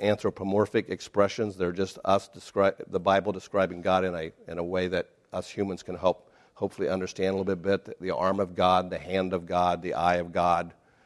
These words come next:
those type of expressions. Um, but in, in reference to his nature, in reference to who he is and what he is doing with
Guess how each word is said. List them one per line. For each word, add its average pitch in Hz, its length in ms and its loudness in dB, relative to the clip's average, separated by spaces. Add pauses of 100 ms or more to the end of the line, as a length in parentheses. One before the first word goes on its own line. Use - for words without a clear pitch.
(280)
those 92 160 -8
type 90 240 -2
of 85 120 -10
expressions. 92 840 -2 (680)
Um, 90 400 -12 (260)
but 104 380 -2 (100)
in, 104 140 -4 (360)
in 98 200 -2
reference 120 380 4
to 117 100 -6
his 110 300 0
nature, 104 540 2
in 90 120 -6
reference 98 440 2
to 107 120 -4
who 113 300 2 (280)
he 110 200 2
is 101 300 4
and 92 140 -8
what 98 160 2
he 107 100 2
is 95 180 2
doing 101 420 0
with 98 160 -8